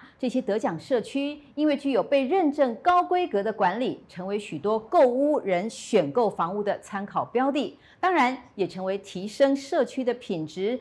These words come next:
和价值的指标之一。有着社区金马奖称号的优良公寓大厦评选，各县市都有举办。以我们这一集“走访北市优良社区，揭开制胜关键密码评选活动”，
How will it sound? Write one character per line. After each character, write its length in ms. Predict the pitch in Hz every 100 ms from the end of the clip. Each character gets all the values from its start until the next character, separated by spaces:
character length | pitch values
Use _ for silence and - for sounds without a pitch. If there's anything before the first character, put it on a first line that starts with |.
| -
和 200 | - 240
价 240 | 240 381 320
值 220 | - 175
的 140 | 185
指 240 | - - 139
标 200 | 180 175
之 200 | 175 214
一。 200 | 220 247 - _ _ _ - -
有 120 | 269
着 80 | 277
社 200 | 302 349
区 160 | - 339
金 180 | 403
马 160 | 381 330
奖 300 | 330 220 175
称 260 | 170 254 269
号 180 | 254
的 120 | 202 185
优 220 | 262 285
良 200 | 226 214
公 180 | - 320
寓 80 |
大 140 | 269 247
厦 160 | 247 202
评 240 | - 170
选， 300 | 220 196 135 -
各 180 | - 320
县 260 | 214 - 180
市 160 | -
都 140 | 165 180
有 100 | 165
举 220 | 165 135
办。 180 | 175 214 - - - 262
以 100 | 311
我 80 |
们 140 | 269 240
这 160 | 302
一 60 | 277
集 360 | 262 214 247 240 -
“走 120 | 240
访 240 | 254 269 302
北 220 | - 180 131
市 200 | - 226
优 160 | 214
良 120 | 185
社 160 | 185 214
区， 280 | 160 202 208
揭 200 | - 247
开 220 | 240 240
制 340 | 240 - 370
胜 300 | 254 - 233
关 260 | 196 339 381
键 160 | 381 294
密 160 | 285
码 160 | 247 147
评 160 | - 208
选 120 | 180
活 120 | 147 180
动”， 240 | 277 214